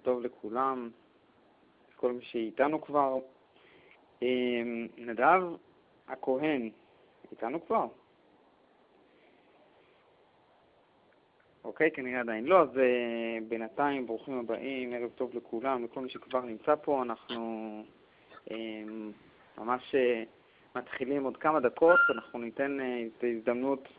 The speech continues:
ל-, לעוד מאזינים להגיע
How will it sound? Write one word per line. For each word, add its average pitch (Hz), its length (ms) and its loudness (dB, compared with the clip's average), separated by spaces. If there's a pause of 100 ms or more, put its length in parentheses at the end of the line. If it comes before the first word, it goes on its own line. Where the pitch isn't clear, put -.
(540)
ל-, 120 160 0 (2000)
לעוד 110 160 0
מאזינים 120 800 -4 (580)
להגיע 120 440 0